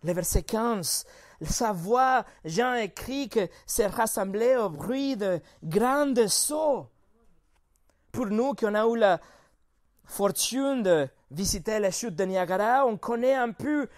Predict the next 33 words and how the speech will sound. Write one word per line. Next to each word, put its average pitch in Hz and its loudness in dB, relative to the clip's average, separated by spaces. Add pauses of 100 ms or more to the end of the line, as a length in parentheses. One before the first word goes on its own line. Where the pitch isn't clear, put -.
(160)
de 180 -2
cet 247 -2
bruit 240 -4
de, 185 -2 (240)
de 185 4
grandes 240 2 (200)
eaux. 202 -2 (240)
Vous 185 0
pouvez 233 4
pas 285 0
parler 254 -2
même 247 -2
si 262 -6
vous 208 -4
êtes 226 -2
de 196 -2
près 247 -4 (260)
parce 208 -2
que 226 0
le 208 0
bruit 262 -4
est 220 2
tellement 240 -4 (320)
fort. 285 4 (800)
Mais 202 0
là, 302 4
c'est 254 -2
rien. 214 -6 (260)
C'est 247 0 (160)
Niagara 247 2
multiplié 262 2
fois 269 0
mille. 240 2